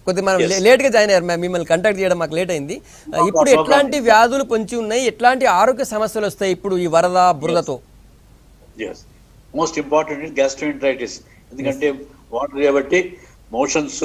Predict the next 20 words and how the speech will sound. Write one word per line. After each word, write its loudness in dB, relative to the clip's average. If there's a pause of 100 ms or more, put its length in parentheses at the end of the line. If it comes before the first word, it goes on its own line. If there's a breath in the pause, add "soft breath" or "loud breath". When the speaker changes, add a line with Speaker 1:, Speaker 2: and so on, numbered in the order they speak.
(340)
Speaker 2:
వామిటింగ్స్ -4
కొంచెం -6
ఉంటుంది. -8 (280 soft breath)
దాంతో -4 (140)
మనం -4 (100)
be 0
careful, -4
నీళ్ళు, -4 (120)
డ్రింకింగ్ -6
వాటర్ 2
మాత్రం -10 (320 soft breath)
బాగా 2 (200)
కాగబెట్టుకొని 0 (280)
దాన్ని -6
చల్లర 0
పెట్టుకొని -2
వాడుకోవాలి. 0 (220)
That -14
is -6
one. -6